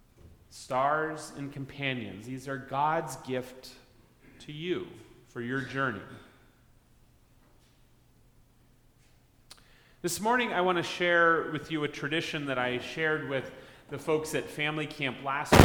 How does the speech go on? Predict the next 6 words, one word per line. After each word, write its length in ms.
year 300
and 140
then 120
again 640
last 380
night. 400